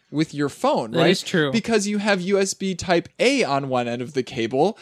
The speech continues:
Speaker 1: And what are you doing, Apple?
Speaker 2: So, so, you know,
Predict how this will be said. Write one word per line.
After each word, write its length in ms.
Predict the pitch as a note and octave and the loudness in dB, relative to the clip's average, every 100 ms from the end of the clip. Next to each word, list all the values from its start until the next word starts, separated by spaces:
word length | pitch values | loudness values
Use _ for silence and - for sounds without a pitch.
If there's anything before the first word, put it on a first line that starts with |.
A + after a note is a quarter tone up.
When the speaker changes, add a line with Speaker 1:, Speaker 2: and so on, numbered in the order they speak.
| - - - | -16 -20 -4
Speaker 1:
And 380 | G#3+ A3 G3+ A3 | -2 0 -2 -6
what 260 | C#4+ F4+ F#4 | -4 -4 -4
are 100 | C4 | -4
you 300 | C4+ C#4 C4+ | 0 2 0
doing, 680 | G3 D#3+ G#3 D4+ G4+ C#4+ F#3+ | -2 2 6 8 6 2 -2
Apple? 600 | C3 A#2+ - C#3+ F3 E4+ - _ _ | -6 -8 -2 2 2 0 -8 _ _
Speaker 2:
So, 360 | - - B3+ G3 | -4 2 2 2
so, 220 | G3 A#3+ | 0 0
you 180 | B3 B3+ | 0 -4
know, 260 | C4 B3 | -4 -4